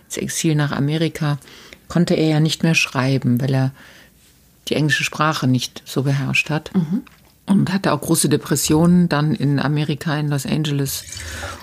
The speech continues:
Speaker 1: Und, äh,
Speaker 2: Mhm.
Speaker 1: da ist sie für ihn gegangen
Speaker 2: Okay.
Speaker 1: zum Blutspenden,
Speaker 2: Mhm.
Speaker 1: und hat mit dem Geld ihm Rotwein gekauft,
Speaker 2: Oh
Speaker 1: damit
Speaker 2: Gott,
Speaker 1: er glücklich
Speaker 2: was für eine
Speaker 1: ist.
Speaker 2: Symbolik.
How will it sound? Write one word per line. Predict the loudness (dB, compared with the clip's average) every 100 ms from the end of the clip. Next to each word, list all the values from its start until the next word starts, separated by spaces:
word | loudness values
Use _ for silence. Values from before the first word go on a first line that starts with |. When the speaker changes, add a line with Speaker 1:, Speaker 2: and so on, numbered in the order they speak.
| -16 -2
Speaker 1:
Und, | 0 2 2 0 -2 -2
äh, | 2 2
Speaker 2:
Mhm. | 0 -2 -10 -20 -20 -20 -20 _ -4
Speaker 1:
da | -4
ist | -2 -2 -2
sie | 0 4 4 2 0 -16 -20 -20 -20 -20 -16
für | -8 0 2
ihn | 4 4 4
gegangen | 4 2 0 4 4 4 0 -8
Speaker 2:
Okay. | -12 -10 -12 -12 -12 -8
Speaker 1:
zum | -2 0
Blutspenden, | 4 2 2 -2 -2 -2 -2 0 0 -2 -10
Speaker 2:
Mhm. | -10 -8 -14 _ _ _ _ _ _ _ -20 _ _
Speaker 1:
und | -6 -4
hat | 0
mit | 2 2 2
dem | 4 4 4
Geld | 2 2 0 0
ihm | -2
Rotwein | 0 -2 -2 -6 -6
gekauft, | -6 -12 -16 -18 -20 -20 _ _ -20 _
Speaker 2:
Oh | -4 0
Speaker 1:
damit | 0 2
Speaker 2:
Gott, |
Speaker 1:
er | 0
glücklich | -2 -4 0
Speaker 2:
was | 0
für | 2
eine | 4
Speaker 1:
ist. | 4
Speaker 2:
Symbolik. | 2 2 2 0 -4